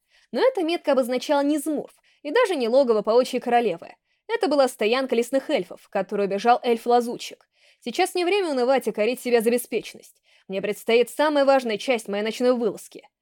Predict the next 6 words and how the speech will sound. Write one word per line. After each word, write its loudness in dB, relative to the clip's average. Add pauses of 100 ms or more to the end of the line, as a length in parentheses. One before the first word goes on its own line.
(280)
Шестой 2
главой 4
кампании, -4
которая -4
называется 2
"Проникновение", -4